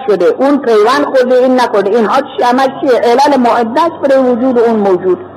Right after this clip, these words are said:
و برای وجود اون نبات. اینها همه در سلسله علل هست تا بالاخره علت العلل چیه که این درخت ایجاد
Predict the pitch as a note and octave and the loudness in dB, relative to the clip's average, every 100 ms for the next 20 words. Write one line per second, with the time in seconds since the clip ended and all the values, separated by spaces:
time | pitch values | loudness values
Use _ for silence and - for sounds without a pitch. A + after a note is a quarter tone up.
0 | - - - G#3+ A#3+ C4 B3 A3 G3 A#3 | -20 -20 -4 0 2 2 2 2 2 2
1 | G#3 G3+ G3 E3+ F3 E3+ - - - - | 2 2 2 2 0 -2 -8 -18 -20 -20
2 | - C#4+ D#4 D4 E4 D4 D4+ D4+ C4+ A#3 | -4 0 2 2 2 2 2 2 2 0
3 | - A#3+ A#3 - B3 C#4 C#4 B3+ B3 B3+ | 0 -2 -2 -2 0 2 2 2 2 0
4 | A#3 A#3+ G#3+ - C#4+ D4+ C#4 D4 D4+ - | 0 -4 -4 -4 -2 -2 2 2 2 0
5 | G#3+ G3+ F3+ A3+ A3 G#3+ G#3+ A3 G#3+ C#4 | 0 0 0 0 0 -2 0 -2 0 0
6 | D#4+ D#4 F4 E4 C#4 A#3 G#3 G3 G3+ G3 | 0 -2 0 0 0 0 2 0 0 0
7 | F3+ G3+ F#3 E3+ | -2 -2 0 -2